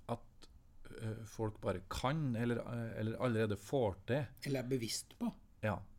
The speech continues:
Speaker 1: Hvis, hvis metakognisjon skal kunne brukes til noe, til å faktisk kunne skape forandring på noe, så må det først være, være faktisk en ko-,
Speaker 2: Tilgjengelig.
Speaker 1: en tilgjengelig, en kompetanse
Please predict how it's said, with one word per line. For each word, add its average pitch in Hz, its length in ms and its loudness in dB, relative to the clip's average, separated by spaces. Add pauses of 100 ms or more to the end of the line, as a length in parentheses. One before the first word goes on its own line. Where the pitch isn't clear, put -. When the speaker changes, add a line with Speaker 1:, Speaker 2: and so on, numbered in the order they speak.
(280)
Speaker 1:
Hvis, - 300 0 (120)
hvis - 440 -2 (1120)
metakognisjon 113 880 2
skal 110 200 0
kunne 127 240 2
brukes 127 520 4
til - 160 -2
noe, 180 180 6 (360)
til 135 100 0
å - 40 -4
faktisk - 400 -2
kunne 123 140 0
skape 101 400 0
forandring 98 420 0
på 113 140 -4
noe, 143 160 2 (220)
så - 140 -6
må 117 200 2
det 123 160 -2
først - 440 -4
være, 123 300 2 (260)
være 113 400 4
faktisk - 680 -4 (560)
en 127 140 2
ko-, 113 140 0
Speaker 2:
Tilgjengelig. 120 120 0
Speaker 1:
en 139 60 2
tilgjengelig, 127 480 4
en 127 140 2
kompetanse 107 840 -2